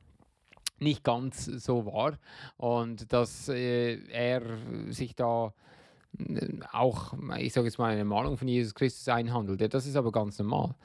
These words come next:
Sein Herz war am richtigen Ort. Sein Herz war, äh, er wollte, äh, so nahe sein wie möglich, ja,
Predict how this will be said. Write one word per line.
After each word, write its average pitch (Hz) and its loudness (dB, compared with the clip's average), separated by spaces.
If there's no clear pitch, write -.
Sein 123 4
Herz 147 -2
war 107 2
am 104 -2
richtigen 104 0
Ort. 123 2
Sein 110 -2
Herz 123 2
war, 113 2
äh, 117 0
er 110 -2
wollte, 120 0
äh, 110 0
so 113 -2
nahe 120 0
sein 113 0
wie 110 0
möglich, 113 0
ja, 107 4